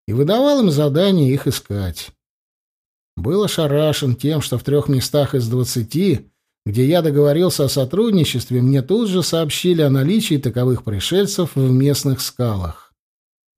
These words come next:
Я, естественно, тут же начинал выяснять подробности. Один из летучих мышей служил переговорщиком, и я, как было и с принцем до того, как он заговорил,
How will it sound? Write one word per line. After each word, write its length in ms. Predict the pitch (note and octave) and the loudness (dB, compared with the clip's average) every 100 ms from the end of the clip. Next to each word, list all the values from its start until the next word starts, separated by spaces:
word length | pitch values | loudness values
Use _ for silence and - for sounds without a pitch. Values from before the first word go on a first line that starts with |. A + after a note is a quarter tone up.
| - | -10
Я, 340 | F#2+ F#2 G3+ | -8 -4 -2
естественно, 760 | B3+ C#3+ - D3 F#3+ E3 D#3 C3 | 0 -2 -2 -2 0 0 0 0
тут 220 | C#3 F#3+ | -2 0
же 140 | F3+ | 2
начинал 500 | D#3+ B2+ A2 C3+ F3+ | 2 0 0 0 2
выяснять 480 | D3+ B2 - D#3 D3+ | 2 0 0 -2 -2
подробности. 880 | C#3+ B2 B2+ D#3 D3 B2+ - A#2 G2+ - _ _ _ _ _ _ _ | -2 0 0 0 0 0 -2 -6 -6 -10 _ _ _ _ _ _ _
Один 320 | G2+ A#2 D#3 | -4 2 2
из 120 | C3+ C3+ | 4 2
летучих 480 | C#3+ D3+ C#3 C3+ | 2 2 0 0
мышей 400 | C#3 B2+ E3+ G3+ | 0 0 2 0
служил 380 | - B2+ B2+ F3+ | 2 0 2 2
переговорщиком, 960 | D#3 C#3+ C3 B2 D3 F3+ - C3+ C3+ B2+ | 2 2 2 2 2 0 -2 0 2 2
и 60 | |
я, 260 | B2 E3+ F3+ | 2 2 2
как 220 | C3+ A2+ | 0 -2
было 220 | A#2+ C#3+ | 2 2
и 80 | B2+ | 2
с 80 | - | 0
принцем 520 | - E3+ A3 - B2+ | 0 2 2 2 0
до 100 | B2+ | 0
того, 300 | C#3 C#3+ D3 | 2 4 4
как 200 | C#3 B2+ | 2 0
он 140 | C3 A#2 | 0 0
заговорил, 720 | B2 B2+ C3+ C#3 C3+ G#2+ | 0 2 2 4 2 0